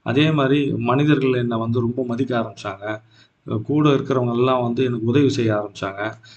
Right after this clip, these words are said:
இது வந்து பொ-, பொதுவா இருபது நாள்ல லிவர் கிடைக்கிறதெல்லாம் ரொம்ப கஷ்டம் அப்படின்னாங்க. அது நமக்கு கிடைச்சது ஒண்ணு. அடுத்து வந்து சில நேரத்துல ஒரு கோடி ரூபா வரைக்கும்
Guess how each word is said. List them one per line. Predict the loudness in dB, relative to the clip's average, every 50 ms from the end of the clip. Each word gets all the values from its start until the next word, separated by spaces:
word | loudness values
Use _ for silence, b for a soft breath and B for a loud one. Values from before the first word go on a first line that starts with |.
| B B B
இது | 0 2 2 4
வந்து | 4 2 2 0 -2 -6 -4 -2
பொ-, | 0 0 0 0 -2 -6 -10 _ 0 2
பொதுவா | 4 6 8 8 8 8 6 4 2 -2 -10 _ _
இருபது | 0 4 6 8 8 8 6
நாள்ல | 6 4 4 4 4 4 4 4 4 2 -2 -2
லிவர் | 0 2 4 6 6 4 4
கிடைக்கிறதெல்லாம் | 2 0 -2 -2 -2 -4 -4 -4 -2 -2 -2 -2 -4 -6
ரொம்ப | -12 -20 -20 -8 -4 -2 -2 0
கஷ்டம் | 0 -2 -4 -4 -6 -6 -4 -4 -4 -4 -6
அப்படின்னாங்க. | -6 -8 -6 -6 -8 -10 -12 -18 _
அது | -8 -4 -2 0
நமக்கு | 2 2 0 0 -2 -2 -4
கிடைச்சது | -4 -2 -2 -4 -4
ஒண்ணு. | -4 -6 -8 -6 -6 -6 -8 -10 _ B B B B B B B
அடுத்து | -2 0 0 2 0 0 -2
வந்து | -2 -2 -2 -2 -2 -2 -4 -4
சில | -6 -6 -4 -4 -2 -2
நேரத்துல | 0 0 -2 -2 -2 -2 0 0 2
ஒரு | 0 0 2
கோடி | 2 2 4 2
ரூபா | 2 2 2 2 2
வரைக்கும் | 2 0 -2 -4 -8 -10